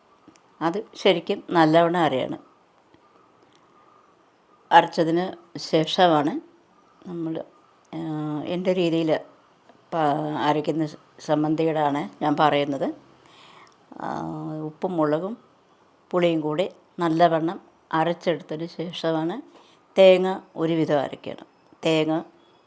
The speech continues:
ഒരുവിധം അരഞ്ഞ് കഴിഞ്ഞാണ് ബാക്കി ലാസ്റ്റ്,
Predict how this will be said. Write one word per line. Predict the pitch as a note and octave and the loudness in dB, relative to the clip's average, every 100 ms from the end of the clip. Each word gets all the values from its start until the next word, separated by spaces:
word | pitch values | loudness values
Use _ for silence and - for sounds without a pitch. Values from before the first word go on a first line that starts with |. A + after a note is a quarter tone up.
| _ _ _ _ | _ _ _ _
ഒരുവിധം | D#3+ E3 E3 E3+ | -6 -4 -2 0
അരഞ്ഞ് | D#3+ D#3 D#3+ D#3+ E3+ D#3+ | 0 0 -2 -2 -4 -2
കഴിഞ്ഞാണ് | D3+ D#3+ F3 D#3 D3+ G#3+ - _ _ _ _ _ _ _ _ _ _ _ _ | -4 -4 -2 0 0 -6 -16 _ _ _ _ _ _ _ _ _ _ _ _
ബാക്കി | - D#3+ D#3+ E3+ D#3+ - D3+ | -6 -2 -2 -2 -6 -6 -2
ലാസ്റ്റ്, | C#3+ D3 D#3 - F3 | -2 -2 -6 -2 2